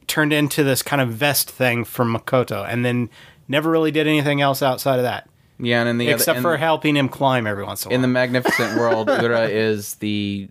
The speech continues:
Speaker 2: the pet of somebody that got captured, which is related to Rune. So that's, like, that connection there. It's like, over here, it's like, yeah, it's the, a royalty pet. And then over here, it's, oh, we found him in a jungle. <laughs>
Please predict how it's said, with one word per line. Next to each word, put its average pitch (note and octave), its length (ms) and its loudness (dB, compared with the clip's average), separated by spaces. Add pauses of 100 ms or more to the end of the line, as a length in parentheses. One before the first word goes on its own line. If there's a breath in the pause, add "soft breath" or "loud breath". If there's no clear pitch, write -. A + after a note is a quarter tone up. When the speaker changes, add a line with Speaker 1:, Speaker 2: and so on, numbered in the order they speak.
(120)
Speaker 2:
the A2 160 -10
pet A2 380 -2
of G2 500 -2
somebody G2+ 380 2
that G2+ 140 2
got - 160 -6
captured, G2 640 -2
which G2 240 -8
is G2 80 -6
related G2+ 340 -2
to F2+ 80 0
Rune. F#2+ 320 2
So F#2+ 180 -2
that's, G2 300 -4
like, F#2 280 -2 (100)
that G2 340 -2 (240)
connection G2 500 -2
there. D2 200 -4
It's E2+ 140 -4
like, G#2+ 220 -2 (240 soft breath)
over C#3+ 220 2
here, C#3+ 300 2
it's C#3 160 0
like, A#2+ 300 2 (220)
yeah, D3 280 4
it's A#2+ 140 -2
the, C3 240 0
a A#2+ 120 4
royalty C3 540 0
pet. - 420 -6 (180)
And C3 140 4
then C#3 80 4
over C3+ 180 4
here, C3+ 320 2
it's, A#2+ 240 -2 (120)
oh, F3+ 120 4
we D3+ 120 2
found D#3 240 0
him E3 100 0
in D3 60 2
a C3 80 2
jungle. B2+ 580 0
<laughs> - 40 -12